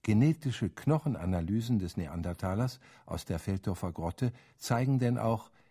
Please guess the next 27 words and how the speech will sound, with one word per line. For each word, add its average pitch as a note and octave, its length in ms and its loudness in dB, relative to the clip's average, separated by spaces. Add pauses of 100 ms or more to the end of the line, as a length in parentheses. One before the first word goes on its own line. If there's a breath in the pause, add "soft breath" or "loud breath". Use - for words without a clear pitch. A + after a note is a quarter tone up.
(220 soft breath)
in G#2 120 4
der F#2+ 180 -2
Erbsubstanz D3 1040 -2
gibt C3 220 -4
es - 180 -4
keine B2+ 320 0
Verwandtschaft B2+ 760 0
mit D2+ 200 -4
dem D2 140 -2
modernen C#2+ 520 -2
Menschen. - 340 -16 (420 soft breath)
Das - 200 -6
heißt, C#3+ 380 -2 (600 soft breath)
die G#2 120 0
älteren D#3 500 4
und A2 220 0
die G2 80 4
jüngeren A2+ 480 4
Menschentypen B2 760 0
sind A2+ 280 4
sich - 260 -6
nicht A2+ 300 2
begegnet. - 640 -4 (180 soft breath)
Und F#2 220 0
wenn G#2 240 4
doch, B2+ 320 0
vielleicht B2 560 -4